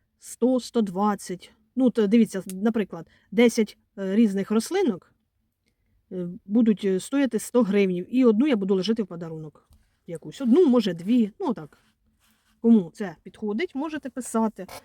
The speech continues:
Так, е, що я ще? Дивіться, пересадила портулакарії, дві у мене. Одна, ось, дивіться, як пішла в ріст, то така вона стала висока.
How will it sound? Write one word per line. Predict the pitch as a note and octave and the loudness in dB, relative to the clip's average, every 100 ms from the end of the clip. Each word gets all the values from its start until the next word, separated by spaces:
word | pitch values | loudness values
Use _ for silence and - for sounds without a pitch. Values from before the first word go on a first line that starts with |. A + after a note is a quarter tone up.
| _ _ _ _ _ | _ _ _ _ _
Так, | - G#3 E3 - | -4 -2 -4 -6
е, | G3 F3 - - | -4 -4 -6 -12
що | - C#4+ | -2 2
я | B3+ | 4
ще? | A3 - F3+ D#3+ _ - | 2 -2 -6 -8 _ -4
Дивіться, | G3+ G#3+ | -2 0
пересадила | F#3+ A3 A#3+ A#3 A#3+ G3+ F3+ - _ _ _ _ - | -2 -2 2 4 6 4 0 -10 _ _ _ _ -10
портулакарії, | G#3+ A3 G3+ F#3+ F#3 F3+ F#3 A#3 C4 | -6 -2 -2 -2 -4 -2 -2 -2 -2
дві | A#3 B3 | -2 0
у | A#3+ | 2
мене. | A3+ A3 A3 G#3+ - _ _ - _ _ _ _ | 2 2 0 -2 -8 _ _ -20 _ _ _ _
Одна, | - F#3 G#3 | -10 0 0
ось, | F#3+ F#3+ | 0 -2
дивіться, | F#3 G3 | -6 -4
як | F3+ | -6
пішла | G3 - G3 | -6 -4 -4
в | F3+ | -2
ріст, | G#3+ C4+ - | -2 -4 -6
то | |
така | G3+ F3 F#3 | -10 -6 -4
вона | F3 | -4
стала | - G3 F3+ | -6 -6 -4
висока. | F3+ - - F#3 F3 A#3+ C#4 | -4 -6 -2 -2 -2 -2 -4